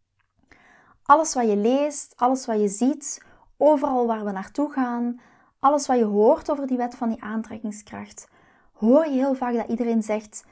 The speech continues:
"Denk positief, be happy, denk positieve gedachten, wees in een goede vibe, je moet honderd procent van jezelf houden, zodat een ander ook van jou kan houden." En al die informatie geeft ons het idee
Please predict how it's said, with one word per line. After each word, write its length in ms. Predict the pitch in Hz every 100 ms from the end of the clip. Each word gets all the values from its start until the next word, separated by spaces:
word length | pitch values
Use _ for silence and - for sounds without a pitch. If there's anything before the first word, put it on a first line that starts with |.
| _ _
"Denk 280 | - 240 262
positief, 600 | 262 254 254 247 226 214
be 180 | 233 262
happy, 440 | 208 214 208 233
denk 260 | 208 220 254
positieve 500 | 262 262 247 262 262
gedachten, 720 | 254 214 220 - - 220 220
wees 220 | 208 269
in 120 | 277
een 140 | 269 254
goede 260 | 262 262
vibe, 480 | 254 214 196 208 208
je 60 | 240
moet 140 | 226
honderd 260 | 208 220 262
procent 340 | 269 269 262
van 160 | 254 269
jezelf 500 | 269 226 214 214 214
houden, 400 | 208 208 208 220 - -
zodat 300 | - 214 -
een 100 | 220
ander 260 | 220 226
ook 140 | 233 247
van 260 | 262 254
jou 300 | 214 214 254
kan 180 | 247 226
houden." 480 | 208 202 196 202 208 _ _ _ _
En 240 | - 208 -
al 220 | 247 330
die 120 | 359
informatie 760 | 285 262 214 202 233 302 - 262
geeft 260 | 233 277
ons 140 | 285 262
het 120 | 226
idee 600 | 214 190 190 214 349 -